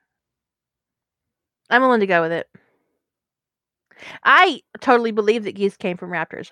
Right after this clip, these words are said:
I'm, I'm tur-, and turkeys too, because turkeys are vicious. Yeah, they have, they, they have found feathers in some of the,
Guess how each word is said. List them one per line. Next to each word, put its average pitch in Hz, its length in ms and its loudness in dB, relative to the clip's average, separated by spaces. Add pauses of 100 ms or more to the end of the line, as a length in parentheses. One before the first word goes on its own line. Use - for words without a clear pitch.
I'm, 208 320 2
I'm 190 200 2
tur-, 214 160 0 (200)
and 214 140 0
turkeys 247 320 2
too, 233 200 0
because 185 280 -4
turkeys 208 280 -2
are 180 60 -4
vicious. 165 460 -10 (1800)
Yeah, 190 320 6
they 208 120 2
have, 165 380 -2
they, 160 160 -10
they 170 160 -10
have 156 220 -8
found 151 260 -12
feathers 147 420 -10
in 165 80 -18
some 151 240 -14
of 156 140 -18
the, - 240 -12